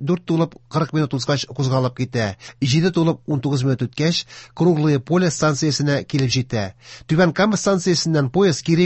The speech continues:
юнәлештә уналты сәгать унөч минутта китә. Чаллыга унҗиде сәгать егерме минутта килеп җитә. Бу станциядән поезд унҗиде сәгать утыз тугыз минутта кузгала.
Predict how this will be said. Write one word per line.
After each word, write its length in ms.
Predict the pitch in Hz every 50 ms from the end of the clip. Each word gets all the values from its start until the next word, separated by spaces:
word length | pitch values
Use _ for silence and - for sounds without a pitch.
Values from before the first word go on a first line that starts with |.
| 175
юнәлештә 540 | 160 156 151 139 - - - 143 135 131 120 - - - - -
уналты 400 | - 160 160 160 151 143 131 -
сәгать 400 | 185 165 - 165 151 151 160 -
унөч 240 | - 156 151 131 -
минутта 320 | 143 139 123 - 127 120 101
китә. 380 | 123 - - 113 104 98 - - _ -
Чаллыга 600 | - - 160 151 143 139 135 135 156 165 170 165 - _ _ _ -
унҗиде 380 | 170 160 151 117 123 131 180 196
сәгать 380 | - - 170 156 160 160 - 147
егерме 300 | 135 131 135 147 160 156
минутта 260 | 143 127 - 143 135
килеп 220 | 127 - 143 131 123
җитә. 460 | 107 131 123 - - 117 107 98 95 - - - - - -
Бу 160 | - 165 170 -
станциядән 640 | - - 180 180 170 - - 170 160 147 147 139 127
поезд 400 | 127 185 220 196 143 - - - - - - - - -
унҗиде 400 | - 160 160 131 151 180 190 196
сәгать 400 | - - 175 147 156 156 - -
утыз 220 | 151 135 147 127 -
тугыз 180 | 160 151 143 139
минутта 320 | 147 143 131 - - 135
кузгала. 580 | - - 135 123 127 123 120 110 107 101 -